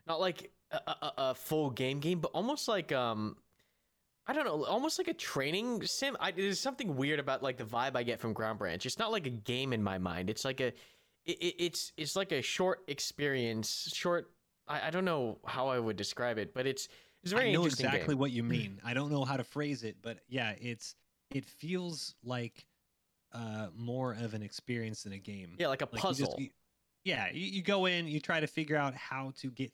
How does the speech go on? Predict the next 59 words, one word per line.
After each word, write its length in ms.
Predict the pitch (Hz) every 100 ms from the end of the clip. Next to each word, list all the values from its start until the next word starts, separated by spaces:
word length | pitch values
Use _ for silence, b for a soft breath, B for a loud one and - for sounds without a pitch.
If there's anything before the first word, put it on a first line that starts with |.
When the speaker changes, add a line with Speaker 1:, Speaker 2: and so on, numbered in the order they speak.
| -
Speaker 2:
through 200 | 135 135
this 180 | 120 -
operation, 720 | 110 113 110 110 - 107 104 b b _ -
uh, 140 | 101
with 160 | 101 -
your 80 |
buddy, 460 | 98 143 151 147 135
and 80 | 120
you're 100 | 127
like, 180 | 135 214
"Okay, 220 | 196 175
cool." 380 | - 165 160 139
And 120 | 135
then 100 | 135
you're 60 |
just 80 | 131
like, 200 | 127 127 -
"I, 240 | 156 147 135
I 100 | 135
might 260 | 135 127
not 220 | 123 113 -
play 180 | 147
it 80 | 139
for 120 | -
a 40 | 135
little 200 | 127 123
bit," 260 | 123 120 -
but 140 | 110
then 220 | 127 120
you're 500 | 113 - _ _ -
like, 100 | 135
"Hey, 140 | - 226
dude, 320 | 180 202 95 _ 101
uh, 200 | 101 95
you 140 | 76 101
wanna 280 | 127 170 156 _ -
just 220 | 123 -
go 160 | 113 127
in 100 | 123
Ground 280 | 110 110
Branch 320 | 127 147 147 -
for, 200 | 139 135
like, 220 | 139 131 _ 131
uh, 280 | 127 123 127 131 -
half 220 | 120 123
an 60 | 127
hour, 200 | 131 131
an 80 |
hour, 160 | 123 135
and 100 | 131
figure 180 | 131 131
out 180 | 123 120
wh-, 200 | 113 -
what 120 | 123 -
to 60 |
do?" 240 | 117 147 233 _ _ _ -
Speaker 1:
Yeah. 280 | 170 98
Speaker 2:
Uh, 60 | 110
it, 180 | 113